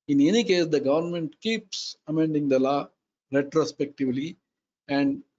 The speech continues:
the parliament has the power to do that.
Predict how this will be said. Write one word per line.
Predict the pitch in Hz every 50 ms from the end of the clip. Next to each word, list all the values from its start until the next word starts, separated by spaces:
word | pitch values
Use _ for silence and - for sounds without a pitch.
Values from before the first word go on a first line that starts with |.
| _ _ _ _ _
the | 139 131
parliament | 127 - 139 156 165 165 175 170 170 170 165 151
has | - - 147 151 160 165 160 143 143
the | 139 139 131
power | 135 - 147 156 170 185 180
to | 165 180 147 127
do | 117 120 131 131
that. | - 101 101 -